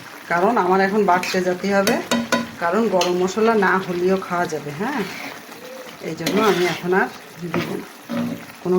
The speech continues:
কিছু। আমার রান্নাটা কিন্তু শেষ। এই যে এইভাবে একটু ঝোল ঝোল হবে,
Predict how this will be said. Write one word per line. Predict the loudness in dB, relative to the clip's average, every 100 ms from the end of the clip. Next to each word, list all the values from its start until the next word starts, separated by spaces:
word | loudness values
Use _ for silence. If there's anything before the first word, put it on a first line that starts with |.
| 2
কিছু। | -2 -4 -6 -12 -18 -20 -20 -8 -6 -4 -6 -6 -8 -8 -6 -2
আমার | 0 2
রান্নাটা | 2 2 2 2
কিন্তু | 2 2 0
শেষ। | 2 2 0 -4 -6 -6 -14 -18 -18 -20 -18 -18 -18 -20 -18 -18 -16 -16 -16 -18 -20 -12 -2 0 0 -2 -14 -14 -10 -8 -8 -6 -6 -6 -14 -18 -18 -18 -18 -18 -10 -4
এই | 0
যে | 2
এইভাবে | 2 2 2
একটু | 2 0
ঝোল | 2 2 2
ঝোল | -2 -4
হবে, | -6